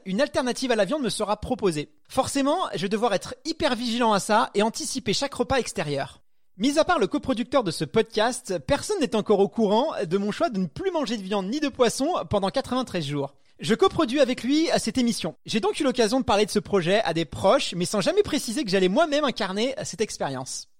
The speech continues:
Les gens autour de moi, eh bien, ils l'apprendront au fur et à mesure, mais j'ai quand même à cœur d'expliquer cette décision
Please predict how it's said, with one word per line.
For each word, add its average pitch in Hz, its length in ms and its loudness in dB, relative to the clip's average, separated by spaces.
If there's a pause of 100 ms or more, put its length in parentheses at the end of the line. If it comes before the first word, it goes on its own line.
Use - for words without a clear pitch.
(160)
Les 208 140 -2
gens 403 160 -2
autour 277 220 -4
de 262 80 0
moi, 262 420 0 (100)
eh - 80 -6
bien, 311 140 -2
ils 320 40 -2
l'apprendront 262 380 2
au 220 40 2
fur 302 220 0
et 247 40 4
à 226 80 4
mesure, 202 580 -4 (100)
mais 202 100 -2
j'ai 247 100 -2
quand 381 100 2
même 415 160 2
à 190 60 -2
cœur - 480 0
d'expliquer 214 800 -2
cette 277 240 -6
décision 247 680 -4